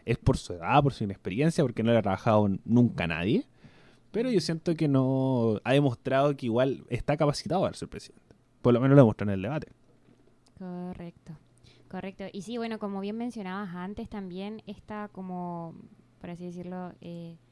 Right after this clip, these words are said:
Speaker 2: este ofuscamiento que se produce dentro de, de los, de los candidatos, como fue con el, en el caso de Kast, claro, tiende como a,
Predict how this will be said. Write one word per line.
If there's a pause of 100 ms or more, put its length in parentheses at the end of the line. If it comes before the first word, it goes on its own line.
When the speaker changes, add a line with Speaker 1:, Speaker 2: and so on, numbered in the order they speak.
(200)
Speaker 2:
este
ofuscamiento
que
se
produce
dentro
de,
de
los, (180)
de
los
candidatos, (140)
como
fue
con
el,
en
el
caso
de
Kast, (520)
claro,
tiende
como
a,